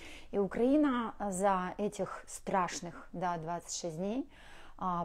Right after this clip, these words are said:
прошла невероятный путь. А, она буквально как птица Феникс, а, из забвения, из сна пробудилась, она пробудила свой дух, она пробудила свою землю. А,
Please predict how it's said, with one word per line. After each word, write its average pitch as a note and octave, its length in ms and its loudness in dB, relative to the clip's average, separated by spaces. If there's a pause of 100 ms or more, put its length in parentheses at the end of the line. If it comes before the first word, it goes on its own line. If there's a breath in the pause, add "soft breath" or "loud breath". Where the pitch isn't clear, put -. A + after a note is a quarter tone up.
прошла G#3+ 480 0
невероятный G3+ 880 2
путь. - 340 -14 (380 loud breath)
А, F3 360 -2
она G#3 600 0
буквально G3 580 2
как F#3 200 -6
птица F#3+ 640 -2 (160)
Феникс, G#3+ 720 2 (260 loud breath)
а, E3+ 280 -2
из F#3 120 2
забвения, G#3 840 2 (240 loud breath)
из F3 120 0
сна G#3 520 2 (320 loud breath)
пробудилась, G#3 840 4
она E3 220 -4
пробудила E3+ 460 0
свой G#3 240 2
дух, G#3+ 400 2
она D#3+ 200 -4
пробудила F#3+ 480 4
свою G#3 300 2
землю. G3 560 0 (480 loud breath)
А, F3 320 0